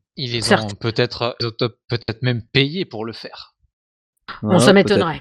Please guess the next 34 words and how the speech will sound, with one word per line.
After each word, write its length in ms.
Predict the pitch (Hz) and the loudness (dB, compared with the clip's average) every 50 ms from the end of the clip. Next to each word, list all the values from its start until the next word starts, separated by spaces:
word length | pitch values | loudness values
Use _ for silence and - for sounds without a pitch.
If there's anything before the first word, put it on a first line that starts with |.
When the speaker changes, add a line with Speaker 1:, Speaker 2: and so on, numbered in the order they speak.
| - - - | -12 -8 -2
Speaker 3:
Non, 260 | 113 104 98 95 95 | 2 2 2 2 0
je 100 | 98 - | -2 -6
pense 160 | - 90 87 - | -8 -10 -10 -8
pas. 220 | - 113 110 - _ _ _ _ _ - _ - - _ - | -10 -10 -10 -12 _ _ _ _ _ -20 _ -20 -20 _ -16
Speaker 1:
Ah 60 | 104 | -14
bon ? 180 | 101 117 135 135 _ _ _ _ _ _ - | -12 -12 -14 -16 _ _ _ _ _ _ 0
Speaker 2:
Non, 100 | 220 220 | 0 2
en 180 | 202 262 262 | 2 2 2
général, 420 | 233 269 247 254 269 247 277 294 277 - | 2 2 2 2 4 4 2 2 0 -6
t'as 120 | - 269 254 | -6 -6 -4
beaucoup 280 | 226 262 254 - 269 | -4 -6 -6 -6 -8
de 60 | 233 208 | -10 -8
jeux. 340 | 220 269 285 294 254 147 220 | -6 -4 -2 -2 -2 -2 -2
Là, 140 | 233 269 277 | -2 -2 -2
l'autre 180 | 262 247 - | -4 -4 -4
fois, 100 | - 320 | -4 0
d'ailleurs, 220 | 269 254 269 294 262 | 2 2 2 0 -2
j'étais 220 | 240 226 196 202 | -4 -6 -8 -6
tombée 220 | - 226 233 247 | -8 -6 -6 -6
sur 200 | 233 - 233 190 | -6 -6 -8 -6
un 120 | 175 196 202 | -6 -6 -6
jeu, 400 | 202 220 240 247 247 240 220 190 | -4 0 0 2 4 4 2 2
euh, 60 | 185 | 0
qui 160 | - - 202 | -2 -4 -6
était, 460 | 180 _ _ - - 208 214 214 208 | -6 _ _ -4 0 2 4 4 4
euh, 420 | 202 180 175 175 175 175 175 175 175 | 4 4 2 2 2 2 0 0 -2
lié 300 | 170 175 175 202 214 214 | -2 -2 -2 0 2 2
à 80 | 208 | 2
un 160 | 185 170 175 170 | 0 -2 -4 -6
film, 320 | - - - 202 190 180 | -8 -10 -8 -8 -6 -6
je 100 | 165 180 | -6 -8
sais 120 | - 175 | -10 -8
plus 100 | 165 185 170 | -8 -8 -8
lequel. 320 | - - 214 226 269 254 | -2 0 0 0 0 -4